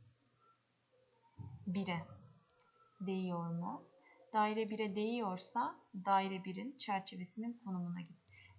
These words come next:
Değmiyorsa kendi konumuna geri dön.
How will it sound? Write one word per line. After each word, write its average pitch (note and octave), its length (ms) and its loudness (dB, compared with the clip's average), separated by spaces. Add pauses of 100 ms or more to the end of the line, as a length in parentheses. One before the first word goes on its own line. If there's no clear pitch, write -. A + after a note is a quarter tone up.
Değmiyorsa A3+ 1040 0 (1000)
kendi F#3+ 300 -2
konumuna F3+ 460 -4
geri F3 300 -6
dön. E3 160 -8